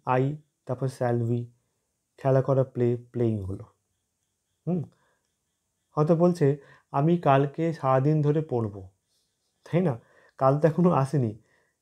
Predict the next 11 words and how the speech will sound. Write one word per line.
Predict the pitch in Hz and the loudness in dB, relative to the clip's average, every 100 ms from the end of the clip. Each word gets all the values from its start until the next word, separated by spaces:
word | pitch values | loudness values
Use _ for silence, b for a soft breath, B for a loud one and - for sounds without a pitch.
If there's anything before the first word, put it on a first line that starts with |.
| - | -12
এটা | 135 | -10
তো | 143 | -2
ফিউচার। | 185 180 127 104 - _ | 2 2 2 -4 -8 _
তখন | - 147 | -8 -4
কী | 170 | 0
লিখবো? | 170 165 180 b b b b b | 0 2 -2 b b b b b
I, | 151 143 151 151 147 - 131 - | 2 4 6 4 2 -2 -6 -4
I | 139 139 | 0 0
shall | 143 143 139 | 0 0 0
be | 135 131 | 0 0
reading, | 127 127 127 127 | 0 0 -2 -4